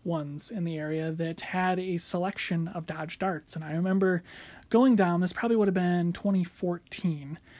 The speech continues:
uh, to talk to a guy about buying a Dart, 'cause I was very interested in getting a Focus or a Dart, uh, at that point in time.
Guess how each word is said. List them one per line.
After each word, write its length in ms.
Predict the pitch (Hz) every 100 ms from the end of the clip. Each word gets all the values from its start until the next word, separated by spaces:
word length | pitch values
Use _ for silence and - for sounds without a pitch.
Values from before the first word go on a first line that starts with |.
| - - -
uh, 500 | 156 151 151 160 202 -
to 100 | 170
talk 320 | - 202 -
to 100 | -
a 80 | 185
guy 240 | 170 147
about 340 | 160 180 165 170
buying 220 | 160 170
a 40 |
Dart, 300 | 170 151 214
'cause 300 | - 185 180
I 200 | 202 165
was 140 | 196 190
very 180 | 208 214
interested 400 | 208 202 208 196
in 100 | 185
getting 340 | 175 180 175
a 120 | 175
Focus 520 | 165 165 160 170 -
or 160 | - 170
a 80 | 165
Dart, 400 | 147 147 - - - - - -
uh, 240 | 160 151 -
at 180 | 175
that 200 | 175 175
point 240 | - 170 -
in 80 | 170
time. 480 | 208 214 175 185